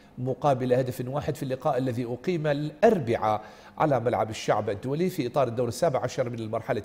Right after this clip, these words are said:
الثانية، ليقلص الفارق إلى نقطة واحدة مع المتصدر النفط. ونجح نفط الوسط من إنهاء الشوط الأول لمصلحته بهدف أحرزه إياد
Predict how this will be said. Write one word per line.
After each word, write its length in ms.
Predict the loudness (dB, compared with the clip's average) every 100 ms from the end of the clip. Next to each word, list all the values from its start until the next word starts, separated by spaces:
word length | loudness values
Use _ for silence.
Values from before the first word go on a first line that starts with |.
| -4
الثانية، 400 | 4 4 4 -8 -14 -20 -10
ليقلص 500 | -2 0 2 2 2
الفارق 460 | 0 2 4 2 0
إلى 180 | 0 2
نقطة 420 | 0 0 2 2
واحدة 440 | 2 2 2 0 0
مع 160 | 0
المتصدر 640 | -4 -4 -8 -6 -4 -4 -6 -10 -20 -2
النفط. 340 | 0 0 -6 -12 -16 -20 -20 -10 2
ونجح 560 | 4 4 2 0 -2 -4 -16 -18 -20 -20 -20 -20 -20 _ -20 -20 -20 -20 -20 -14 -2
نفط 220 | -2 0
الوسط 400 | 0 2 2 2
من 120 | -2
إنهاء 280 | -2 2 2
الشوط 280 | 0 -2 0
الأول 300 | 0 2 0
لمصلحته 760 | -2 -4 -4 -2 0 4 2 0 -8 -4
بهدف 560 | 2 4 4 2 -2 -6
أحرزه 500 | -2 0 0 0 -2 0
إياد 280 | 0 -2